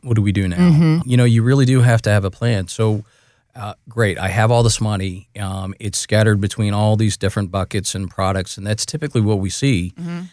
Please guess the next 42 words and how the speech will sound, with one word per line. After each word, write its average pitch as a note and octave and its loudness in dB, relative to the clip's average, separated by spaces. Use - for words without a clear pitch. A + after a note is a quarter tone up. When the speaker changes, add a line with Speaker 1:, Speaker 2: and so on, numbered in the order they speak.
Speaker 1:
So G#2 2
how G2 -2
do D#3 2
we C#3 2
put C3 -2
it B2 2
all A#2 2
together G#2+ 0
so G2+ -6
that, F#2 -6
that G2+ -4
it F2+ -6
makes F2+ -16
sense? E2+ -14
The G2+ -4
biggest A#2+ 2
issue B2+ 2
is F#2+ -8
when G#2 2
you're G2 2
retired F#2 -2
or G#2+ -2
you're G2 -2
getting G#2 2
ready G#2 0
to F#2 -4
retire, G2 0
people B2+ 2
have G2+ 2
no G#2 0
idea G#2+ 2
where F#2+ -2
to F#2 -2
start G2 -2
drawing F#2+ -10
that F2+ -14
money F2+ -12
from. - -20
Speaker 2:
Okay. D#3+ -6
Speaker 1:
You D#3+ -6
know, F#2+ -4
so G#2 4